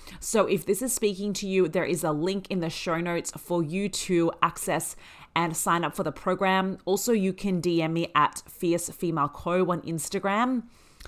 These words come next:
Um, there is a link in my bio as well. We actually start on the thirtieth of August, so very soon. Um, and I'm really giving you guys the opportunity to expand and accelerate in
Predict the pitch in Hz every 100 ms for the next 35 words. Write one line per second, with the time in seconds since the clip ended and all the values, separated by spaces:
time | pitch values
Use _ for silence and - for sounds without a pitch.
0 | - - - 160 165 165 165 170 170 160
1 | 165 180 156 151 135 143 143 143 151 147
2 | 143 156 - - 254 233 - - 151 147
3 | 160 160 - 135 143 160 147 - 151 139
4 | 78 - - - 165 156 143 175 196 226
5 | - 170 151 196 233 - - - - 170
6 | 160 160 156 156 - - 165 160 160 160
7 | 170 170 165 160 160 156 135 156 147 151
8 | 143 - 151 170 143 170 165 - 165 156
9 | 143 151 147 143 - - 165 151 147 143
10 | - - - _ - 180 - - - 160
11 | 151 156 170 165 - - 147 151 147 151
12 | - 151 151 147